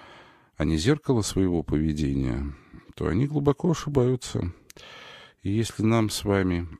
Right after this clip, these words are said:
не хочется даже делать вид, что нам нужна учёба, книги, знания, то дети на самом деле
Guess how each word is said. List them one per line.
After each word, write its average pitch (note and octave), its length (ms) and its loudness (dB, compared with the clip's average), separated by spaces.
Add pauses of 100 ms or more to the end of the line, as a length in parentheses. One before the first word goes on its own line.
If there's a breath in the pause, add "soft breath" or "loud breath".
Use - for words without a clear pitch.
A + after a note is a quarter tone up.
не F#2+ 280 -2
хочется - 540 -4
даже F2+ 240 0
делать F#2+ 440 0
вид, E2 380 -2 (100)
что - 180 -6
нам D#2 240 2
нужна C#2+ 340 0
учёба, B2 560 0
книги, A2 500 0
знания, F#2+ 760 0 (1160 loud breath)
то F#2+ 140 0
дети G2+ 480 2
на D#3+ 260 4
самом B2 520 4
деле A#2 540 2